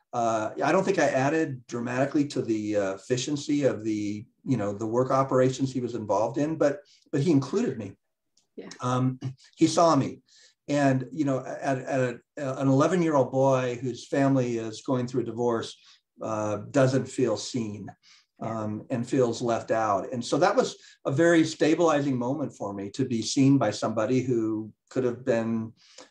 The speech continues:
Speaker 1: you know, could have spent his time doing something else. Uh, and it was an example to me of, uh, of how to be a father. Uh, 'cause again, with a father outside of my life, I didn't have that day-to-day role model.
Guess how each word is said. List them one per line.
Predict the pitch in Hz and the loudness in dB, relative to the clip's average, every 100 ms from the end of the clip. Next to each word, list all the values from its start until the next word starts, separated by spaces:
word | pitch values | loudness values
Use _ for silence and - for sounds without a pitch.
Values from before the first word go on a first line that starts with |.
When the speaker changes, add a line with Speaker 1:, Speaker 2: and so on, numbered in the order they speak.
| _ | _
Speaker 1:
you | 247 135 | -4 -2
know, | 101 | -2
could | - 135 | -2 2
have | 135 131 | 2 0
spent | - 123 | -2 2
his | 131 | 2
time | - 131 123 | 0 -2 -2
doing | 120 127 123 | 0 0 0
something | - 131 127 | -2 -4 -2
else. | 113 160 127 - - _ - - _ - | -2 -2 -4 -8 -16 _ -20 -20 _ -4
Uh, | 120 117 117 - | 0 2 0 2
and | 147 143 | 4 4
it | - 156 | 4 4
was | 160 170 | 4 4
an | |
example | 151 131 127 139 170 135 | 2 2 2 0 0 -4
to | - | -4
me | 123 131 127 127 | -2 0 0 -2
of, | 123 120 113 113 - _ _ _ - | -4 -4 -6 -12 -20 _ _ _ -10
uh, | 120 113 113 110 - _ _ _ _ - | -6 -4 -4 -6 -12 _ _ _ _ -8
of | 120 110 | -4 0
how | 175 | 4
to | 170 | 4
be | 151 | 6
a | 135 | 6
father. | 143 165 185 - - - | 4 2 2 -4 -12 -10
Uh, | 110 110 - | -8 -8 -6
'cause | 135 | -4
again, | 127 165 143 | 0 2 2
with | 123 | 2
a | 127 | -2
father | - 139 131 123 - | 2 4 4 2 -2
outside | 127 123 - - 143 156 | -4 -4 -4 0 2 2
of | 135 123 | 0 -2
my | 110 | -4
life, | 107 104 113 127 _ _ - | -4 -4 -4 -6 _ _ -8
I | 120 | -2
didn't | 135 131 | 0 2
have | 147 135 | 2 2
that | 123 113 - | 2 -2 -2
day-to-day | 127 120 120 107 | -2 -2 -2 -4
role | 104 127 | -2 0
model. | 131 90 - | 0 0 -6